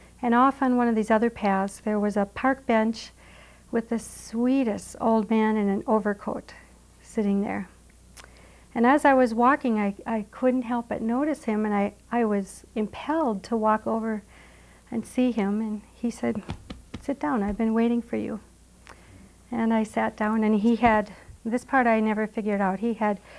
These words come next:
two brown paper packages under his arm, two, two bundles wrapped in string. And I said, "Well, what have you got there? What is that?"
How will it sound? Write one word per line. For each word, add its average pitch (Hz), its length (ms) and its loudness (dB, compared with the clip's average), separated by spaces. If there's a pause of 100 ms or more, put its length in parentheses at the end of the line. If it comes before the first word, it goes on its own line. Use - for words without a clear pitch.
(420)
two 320 160 4
brown 269 320 4
paper 262 260 -4
packages 220 580 -4
under 196 220 -2
his 196 220 -8
arm, 185 360 -4
two, 220 380 -10
two 240 140 -8
bundles 208 440 -2
wrapped 208 280 -8
in 214 120 -8
string. 196 520 -10 (240)
And 214 160 -10
I 208 40 -12
said, 214 220 -12
"Well, 240 120 -6
what 269 180 -6
have 294 140 -6
you 285 100 -2
got 320 320 -6
there? 180 280 -6 (600)
What 269 140 -8
is 294 140 -6 (120)
that?" - 160 -12